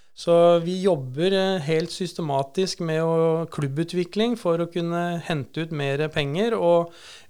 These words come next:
utvikle klubben sånn at vi kommer på et høyere nivå i forhold til profesjonalitet, og da stilles det krav til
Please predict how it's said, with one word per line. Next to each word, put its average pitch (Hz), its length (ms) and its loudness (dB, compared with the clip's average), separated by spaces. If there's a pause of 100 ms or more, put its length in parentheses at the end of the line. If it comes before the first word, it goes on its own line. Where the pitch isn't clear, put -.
utvikle 170 560 -2
klubben 143 440 -2
sånn 151 200 -2
at 156 120 -2
vi 156 380 -2
kommer 139 380 -2
på 170 140 2
et 170 120 0
høyere 139 360 -2
nivå 143 460 0
i 160 40 -2
forhold 131 260 -4
til 147 100 -4
profesjonalitet, 156 840 -4
og 156 80 -2
da 160 100 0
stilles 131 540 -6
det 156 140 -10
krav 131 400 -10
til 160 240 -4